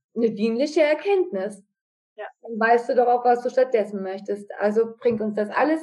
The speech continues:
Speaker 1: immer ein Stückchen weiter und immer ein Stückchen näher an das, was wir wollen.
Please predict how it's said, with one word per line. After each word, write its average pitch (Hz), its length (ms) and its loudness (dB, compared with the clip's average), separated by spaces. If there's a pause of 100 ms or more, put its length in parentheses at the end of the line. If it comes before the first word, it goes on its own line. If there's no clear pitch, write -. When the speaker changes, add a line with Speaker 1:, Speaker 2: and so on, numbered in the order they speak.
(140)
Speaker 1:
immer 254 260 2
ein 233 220 -4
Stückchen 240 640 -4
weiter 208 360 0
und 208 140 -6
immer 285 280 -2
ein 233 140 -4
Stückchen 220 400 -8
näher 220 300 -2
an 208 120 -4
das, 208 240 -4
was 214 220 -8
wir 214 160 -4
wollen. 196 340 -8